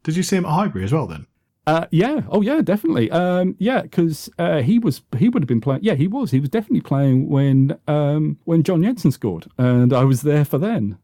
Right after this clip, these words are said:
Speaker 2: So yeah, he was definitely playing in that, in that day. So, so yeah, I, yeah, yeah, totally. I think I probably, that was,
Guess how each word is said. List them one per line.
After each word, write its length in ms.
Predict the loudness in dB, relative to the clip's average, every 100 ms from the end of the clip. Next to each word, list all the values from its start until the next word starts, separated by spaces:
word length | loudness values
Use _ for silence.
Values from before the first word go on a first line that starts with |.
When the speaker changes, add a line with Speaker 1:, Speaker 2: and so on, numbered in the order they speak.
| -10
Speaker 2:
So 180 | -2 -2
yeah, 240 | 0 0
he 140 | 2 0
was 120 | 0
definitely 340 | -2 -2 -4
playing 280 | -2 0 2
in 120 | 4
that, 180 | 2 0
in 100 | 0
that 220 | 0 -2
day. 220 | -6 -4
So, 520 | -6 -2 0 0 0 -2
so 160 | -2
yeah, 240 | 0 0 -2
I, 160 | -4 -8 -12 -20 -4
yeah, 160 | 0 0
yeah, 100 | 0 -4
totally. 300 | -4 -4 -2
I 80 |
think 180 | -2 -2
I 80 | -4
probably, 680 | -4 -4 -2 0 0 0 0
that 200 | -2 -2
was, 240 | -4 -6